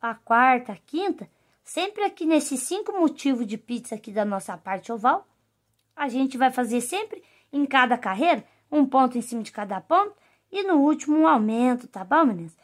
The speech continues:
Não tem dúvida, tá? Eu vou fazer o meu, vocês viram que eu vou fazer quatro carreiras no caramelo, aí eu vou intercalar uma no vermelho, uma no caramelo, fazer mais algumas carreiras no vermelho, a carreira fechada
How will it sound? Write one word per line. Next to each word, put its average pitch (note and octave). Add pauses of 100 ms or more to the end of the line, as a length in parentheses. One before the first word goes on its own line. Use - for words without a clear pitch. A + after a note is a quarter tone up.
(260)
Não C#4+
tem B3
dúvida, D4+
tá? E4 (1040)
Eu A3
vou B3+
fazer B3+
o B3
meu, D4
vocês C4
viram B3+
que -
eu B3+
vou B3+
fazer A#3+
quatro F#4
carreiras B3+
no A#3
caramelo, G#3+ (440)
aí A3
eu C#4
vou B3+
intercalar B3
uma B3
no A#3
vermelho, B3+
uma C#4
no C4
caramelo, A#3+ (960)
fazer A3+
mais C#4+
algumas B3+
carreiras A3+
no A3+
vermelho, G#3+
a D4
carreira C4+
fechada C#4+